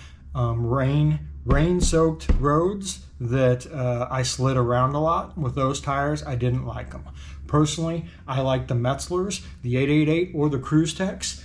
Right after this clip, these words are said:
That's what we have on all of our bikes. We get good mileage. It performs well in all the weather types, and, uh,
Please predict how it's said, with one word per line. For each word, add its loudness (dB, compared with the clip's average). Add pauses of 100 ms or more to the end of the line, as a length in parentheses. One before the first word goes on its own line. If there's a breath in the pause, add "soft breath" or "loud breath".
(140)
That's -2
what -2
we 0
have 0
on 0
all 2
of 2
our 4
bikes. -2 (220 loud breath)
We 0
get -2
good 4
mileage. 0 (220 loud breath)
It -2
performs 2
well 2
in 0
all 2
the 2
weather 2
types, -6 (240 loud breath)
and, 2
uh, 2